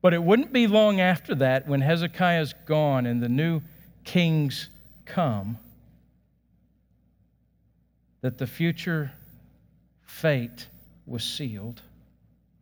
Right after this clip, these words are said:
And Jerusalem is ransacked by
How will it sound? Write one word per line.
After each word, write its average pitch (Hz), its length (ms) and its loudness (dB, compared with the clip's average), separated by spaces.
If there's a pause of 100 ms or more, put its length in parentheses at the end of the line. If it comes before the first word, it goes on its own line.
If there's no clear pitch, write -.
(1700)
And 113 120 -10
Jerusalem 139 580 -2
is 107 100 -4
ransacked 131 960 -2
by 113 280 -2